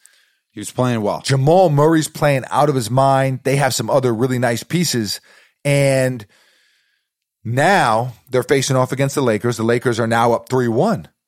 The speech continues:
Speaker 2: But I ask you this, I pose you this question, or I pose it to you, I should say.
Speaker 1: Okay.
Speaker 2: Are they exactly where the Nuggets want 'em? Because in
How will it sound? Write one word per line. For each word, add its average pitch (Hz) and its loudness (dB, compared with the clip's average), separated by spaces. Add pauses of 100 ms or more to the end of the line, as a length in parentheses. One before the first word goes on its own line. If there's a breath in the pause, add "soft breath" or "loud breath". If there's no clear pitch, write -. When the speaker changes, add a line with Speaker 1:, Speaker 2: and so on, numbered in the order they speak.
(200)
Speaker 2:
But 135 0
I 131 2
ask 135 0
you 135 0
this, 170 0
I 101 -2
pose 143 -2
you 117 -4
this 165 -2
question, - -10 (580)
or 113 -2
I 107 -2
pose 139 -2
it - -8
to - -4
you, 85 -4
I 76 -10
should 87 -12
say. 80 -8
Speaker 1:
Okay. 120 -4 (1300)
Speaker 2:
Are 165 4
they 160 2
exactly 123 -2
where 117 0 (500)
the 117 -2
Nuggets 117 -2
want 131 0
'em? 73 -10 (140)
Because 147 0
in 117 -4